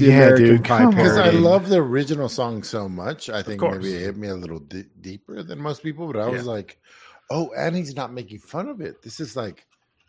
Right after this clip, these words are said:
Speaker 3: he's just telling the story. This is so good."
Speaker 2: Yeah, well, he wrote that. Eh, that was on the, I think, the Running with Scissors al-, album. Um, and he wrote that, uh, and created that song before the movie came out. So he
Speaker 3: Oh.
Speaker 2: found a script, like,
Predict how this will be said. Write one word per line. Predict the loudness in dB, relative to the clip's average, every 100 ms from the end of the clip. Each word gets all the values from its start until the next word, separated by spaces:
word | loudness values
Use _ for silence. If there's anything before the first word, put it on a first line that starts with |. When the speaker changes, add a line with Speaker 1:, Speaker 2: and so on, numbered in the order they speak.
| -18
Speaker 3:
he's | -14
just | -12 -12
telling | -10 -8 -8 -10
the |
story. | -14 -14 -10 -10 -10
This | -12 -14
is | -16
so | -14 -10 -8 -8 -10 _
good." | -8 -6 -8 -14 _ -6
Speaker 2:
Yeah, | 0 0 2
well, | 4 2
he | 2 0 2 0
wrote | -4 -2 0 0 -2
that. | -2 -2 -4 -4
Eh, | -6 0
that | 4 4
was | 6
on | 6 8
the, | 8 6 4
I | 0
think, | 0 0
the | 0
Running | 2 2 0
with | -4
Scissors | -4 -4 -4 -4
al-, | -4 -6 -8
album. | -8 -8 -6 -8 -8 -12 -10
Um, | -8 -6 -8 -10 -12 _ _ _ _ _ _ -16 -6
and | -4 -4
he | -4 -4 -2
wrote | -2 -4 4 4 4
that, | 0 -2 -4 -4
uh, | -4 -2 -4
and | -4
created | 0 2 2 2
that | 0 0
song | -2 0 0
before | 0 -4 -2 2 4
the | 4
movie | 4 2 -2
came | -4 -4 -4
out. | -4 -4 -6 -10
So | -6 -2
he | -2
Speaker 3:
Oh. | -2
Speaker 2:
found | 0 2 2
a |
script, | 0 -4 0 0 0 -4
like, | -8 -8